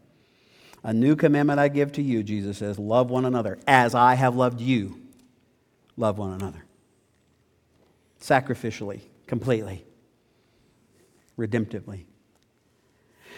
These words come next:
God has loved us when we were unlovable. We are supposed to love other people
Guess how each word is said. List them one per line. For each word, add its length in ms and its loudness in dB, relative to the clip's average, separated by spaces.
God 300 12
has 180 6
loved 320 10
us 200 8
when 140 6
we 100 10
were 120 8
unlovable. 680 8
We 180 6
are 80 6
supposed 380 2
to 60 2
love 220 8
other 420 6
people 800 4